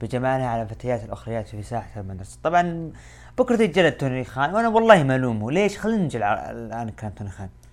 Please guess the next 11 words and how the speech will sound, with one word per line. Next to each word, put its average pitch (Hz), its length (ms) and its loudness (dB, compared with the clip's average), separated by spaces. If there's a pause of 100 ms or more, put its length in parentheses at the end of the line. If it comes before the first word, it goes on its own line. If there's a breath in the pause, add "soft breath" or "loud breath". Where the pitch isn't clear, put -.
(340 soft breath)
توني 214 140 2
خان 185 360 2 (380 loud breath)
أكد 143 300 0
أن 110 60 -4
الدبليو 151 280 4
دبليو 151 220 0
إي 147 60 -4
هي 185 200 4
من 143 200 -2 (320)
قررت 143 360 4
منافسة 131 320 0